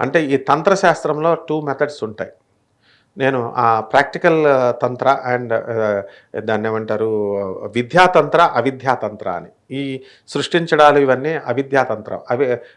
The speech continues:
మామూలుగా మనం పూజ చేసుకునేది ప్రాక్టికల్, శివ సాధన, తంత్ర సాధన,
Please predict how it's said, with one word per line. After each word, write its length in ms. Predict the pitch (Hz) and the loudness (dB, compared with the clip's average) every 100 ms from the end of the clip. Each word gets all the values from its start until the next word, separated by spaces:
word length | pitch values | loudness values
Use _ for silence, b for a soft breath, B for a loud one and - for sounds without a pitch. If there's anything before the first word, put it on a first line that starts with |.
| - | 0
మామూలుగా 400 | 120 151 165 165 | 4 6 4 2
మనం 200 | 151 147 | 2 0
పూజ 280 | 143 147 147 | -2 -4 -2
చేసుకునేది 500 | 143 139 135 131 175 | -4 -6 -8 -4 -6
ప్రాక్టికల్, 800 | - 131 - - 165 143 120 113 | 0 -2 0 0 4 4 4 0
శివ 220 | - 131 | -2 -2
సాధన, 500 | 139 143 135 131 127 b b b 123 | 2 2 2 0 -2 b b b 0
తంత్ర 240 | 131 151 | 2 0
సాధన, 500 | 151 139 127 123 | 4 4 2 -2